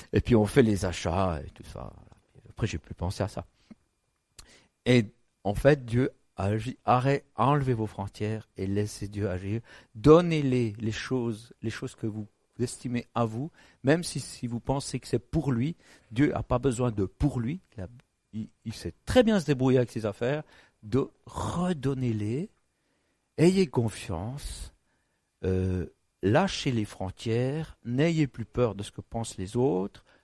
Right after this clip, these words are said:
donnez tout. Mais avant de donner tout,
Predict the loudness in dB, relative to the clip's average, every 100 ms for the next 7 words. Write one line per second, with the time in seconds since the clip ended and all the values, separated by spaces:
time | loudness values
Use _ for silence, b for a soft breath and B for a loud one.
0 | b 8 8 8 0 -6 -16 -16 _ _
1 | _ _ _ _ _ _ _ _ _ _
2 | _ -2 0 4 2 2 -2 -2 -2 -4
3 | -6 -8